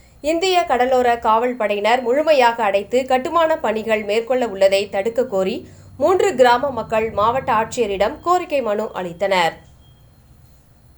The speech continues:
ராமநாதபுரம் மாவட்டம் மண்டபத்தில் இந்திய கடலோர காவல் படைக்கு சொந்தமான அலுவலகம் உள்ளது. இந்த அலுவலகத்தை விரிவாக்க செய்திடும் வகையில் மண்டபம் ஒன்றியம் சாத்தோகோன் வலசை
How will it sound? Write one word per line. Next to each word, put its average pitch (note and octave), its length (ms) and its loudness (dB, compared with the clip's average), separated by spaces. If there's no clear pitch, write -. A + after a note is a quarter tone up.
ராமநாதபுரம் D4 760 2
மாவட்டம் A#3+ 360 2
மண்டபத்தில் A#3 540 -2
இந்திய C4+ 360 2
கடலோர A3+ 460 -2
காவல் B3 360 0
படைக்கு A3 340 -6
சொந்தமான G#3+ 560 -2
அலுவலகம் G#3 600 -2
உள்ளது. F#3 380 -2
இந்த D#4+ 260 0
அலுவலகத்தை E4 640 2
விரிவாக்க C4+ 580 2
செய்திடும் A3+ 420 0
வகையில் G#3+ 360 -2
மண்டபம் B3+ 460 2
ஒன்றியம் G#3+ 520 -2
சாத்தோகோன் C4 580 2
வலசை G#3 320 0